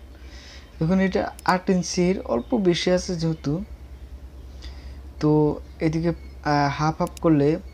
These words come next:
ফোর, আর যেহেতু চারের, চার ইঞ্চির অল্প বেশি আপনি রাখবেন, আহ, point one point, আর উপর থেকে touch করুন,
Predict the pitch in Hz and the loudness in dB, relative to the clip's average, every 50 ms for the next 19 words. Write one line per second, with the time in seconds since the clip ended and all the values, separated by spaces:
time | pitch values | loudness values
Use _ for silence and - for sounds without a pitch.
0 | - - - - 165 165 165 170 175 175 175 180 - - - - - - - - | -18 -16 -4 0 4 6 6 6 6 4 4 2 -2 -8 -16 -16 -16 -16 -16 -16
1 | - - - - - - - - - - - - - - - - - - - - | -18 -18 -20 -20 -20 -20 -20 -18 -18 -18 -18 -18 -18 -18 -18 -18 -18 -20 -20 -20
2 | - - - 160 151 147 147 147 151 156 - 170 170 165 160 156 - - - 185 | -20 -10 -4 -2 0 0 0 0 -2 -4 -4 -4 -4 -4 -4 -4 0 4 6 6
3 | 185 180 185 185 190 190 202 - - 165 165 - - - 180 175 180 175 175 175 | 6 6 6 4 2 2 0 -4 -8 -8 -8 -6 -2 2 4 6 6 4 2 0
4 | 165 - - 196 214 - - - 196 208 - - 226 190 160 151 - - - 135 | -2 -2 -4 -6 -6 -6 -4 -4 -4 -2 -2 -2 0 2 2 2 2 0 -4 -6
5 | - - - - - - - 135 131 135 131 131 127 - - 127 135 156 - - | -8 -10 -14 -18 -16 -12 -10 -6 -4 -2 -2 -2 -2 -4 -4 -6 -6 -6 -6 -8
6 | - - - - - - - - - - - 131 131 131 135 135 - - 156 151 | -14 -16 -18 -18 -18 -16 -16 -16 -16 -12 -8 -6 -4 -2 -4 -4 -2 0 2 4
7 | 151 156 165 165 160 - - 147 147 151 151 156 156 - - 156 151 143 147 147 | 4 4 2 0 -2 -4 -4 -2 0 0 0 -2 -4 -6 -2 0 0 0 0 0
8 | - - - - - - - - - - - - - - - - - - - - | -4 -6 -10 -12 -16 -18 -20 -20 -18 -18 -18 -18 -18 -18 -18 -18 -18 -20 -20 -18
9 | - - - - - - - - - - - - - - - - 143 143 151 - | -18 -16 -16 -16 -18 -18 -18 -18 -16 -16 -16 -18 -20 -16 -10 -6 -6 -6 -6 -6
10 | - - 156 - - 147 151 147 - 156 143 135 - - - - 123 135 139 156 | -6 -8 -6 -6 -6 -6 -6 -6 -4 -4 -4 -4 -4 -6 -10 -10 -8 -6 -6 -6
11 | 175 | -8